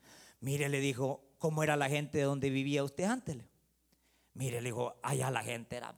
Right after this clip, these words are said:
bien, bien corbatuda, bien fregada", le dijo. "Ah", le dijo, "pues así es la gente allí bien fregada también", le dijo.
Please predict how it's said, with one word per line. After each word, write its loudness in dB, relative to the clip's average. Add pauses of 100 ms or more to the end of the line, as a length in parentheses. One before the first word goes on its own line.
(120)
bien, 0
bien 0
corbatuda, -2
bien -2
fregada", -4
le -16
dijo. -20 (920)
"Ah", -2
le -6
dijo, -20 (100)
"pues 0
así 0
es 4
la 2
gente 0
allí 0
bien 0
fregada 2
también", -2
le -4
dijo. -14